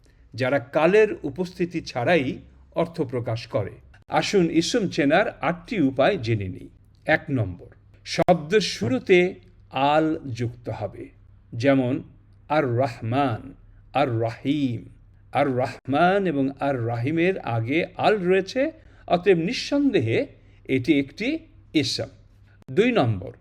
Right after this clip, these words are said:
শব্দের আগে হারফ জার আসে, যেমন মির রাব্বিহিম,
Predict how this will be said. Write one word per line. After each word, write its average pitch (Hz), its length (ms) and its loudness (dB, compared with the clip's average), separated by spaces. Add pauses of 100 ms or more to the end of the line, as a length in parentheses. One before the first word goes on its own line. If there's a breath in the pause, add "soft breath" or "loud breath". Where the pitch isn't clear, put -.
(160)
শব্দের 185 540 4 (260)
আগে 160 240 4 (180)
হারফ 175 440 0
জার 113 320 0 (160)
আসে, - 300 -6 (340)
যেমন 175 460 2 (840)
মির 185 280 2 (100)
রাব্বিহিম, 131 680 2